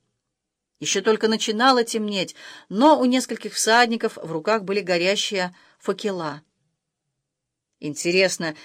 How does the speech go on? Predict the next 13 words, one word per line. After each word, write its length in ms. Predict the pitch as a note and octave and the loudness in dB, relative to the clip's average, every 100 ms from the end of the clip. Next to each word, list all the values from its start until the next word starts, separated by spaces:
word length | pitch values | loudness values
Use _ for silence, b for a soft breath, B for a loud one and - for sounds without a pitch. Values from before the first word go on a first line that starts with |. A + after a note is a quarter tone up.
| B | B
есть 260 | F#3+ A3 | 0 0
ли 80 | A3 | 2
в 60 | G#3 | 2
замке 340 | G#3+ G#3+ A3+ | 2 2 0
электричество?" — 640 | G#3+ G#3 A#3+ A3+ - - D#3+ | -4 -4 -4 -4 -6 -8 -10
подумал 420 | E3 D#3+ D#3+ D#3+ | -8 -6 -8 -8
я. 300 | D#3 D3+ D#3 _ _ _ _ - | -10 -12 -12 _ _ _ _ -8
"И 100 | E3+ | -8
где 260 | D3+ A#3 | 2 4
же 100 | A#3 | 4
всё-таки 480 | A#3 A#3+ A3+ G#3+ A3 | 2 0 0 0 -2
искать 420 | G3+ - C4 A#3 | -2 0 0 0
Мишаню?" 680 | G3+ G3+ - A#3+ G3+ D#3 D3 | -2 -2 0 0 0 -2 -10